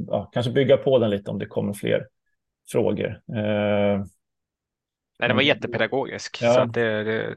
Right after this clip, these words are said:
Speaker 1: Jag har läst
Speaker 2: verkligen
Speaker 1: den
Speaker 2: bra
Speaker 1: om
Speaker 2: att
Speaker 1: ni inte
Speaker 2: läsa.
Speaker 1: har, har gjort det.
Speaker 2: Eh.
Speaker 1: Sen börjar det tisdag nästa vecka och då tänkte jag ju vara på plats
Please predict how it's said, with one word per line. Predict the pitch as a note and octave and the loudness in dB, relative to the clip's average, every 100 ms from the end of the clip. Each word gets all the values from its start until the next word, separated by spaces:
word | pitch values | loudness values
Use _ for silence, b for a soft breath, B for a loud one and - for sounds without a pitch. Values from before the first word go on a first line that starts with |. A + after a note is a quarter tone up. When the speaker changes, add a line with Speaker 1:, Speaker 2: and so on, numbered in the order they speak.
| - | -6
Speaker 1:
Jag | A2+ | 0
har | A#2 | 4
läst | |
Speaker 2:
verkligen | C#3 G#2+ | 6 4
Speaker 1:
den | A2 | 0
Speaker 2:
bra | G#2+ | 0
Speaker 1:
om | |
Speaker 2:
att | G#2 | 0
Speaker 1:
ni | |
inte | G2+ G#2 | -2 -2
Speaker 2:
läsa. | |
Speaker 1:
har, | G#2+ - _ _ _ _ _ _ _ _ _ _ _ _ _ | -4 -8 _ _ _ _ _ _ _ _ _ _ _ _ _
har | B2 | 0
gjort | A#2+ B2 - | 0 0 -2
det. | - | -4
Speaker 2:
Eh. | G#2 | -2
Speaker 1:
Sen | - C3+ | 0 4
börjar | D3+ C#3+ D3+ | 6 8 6
det | |
tisdag | D3 E3 E3 D3+ | 6 4 4 2
nästa | B2 G2+ | 2 2
vecka | F#2+ - | 0 2
och | |
då | A#2+ | 2
tänkte | C3 A#2+ | 0 0
jag | A#2+ | 2
ju | |
vara | A#2 G#2 | 2 0
på | |
plats | A#2+ B2+ - - - | -4 -6 -8 -12 -12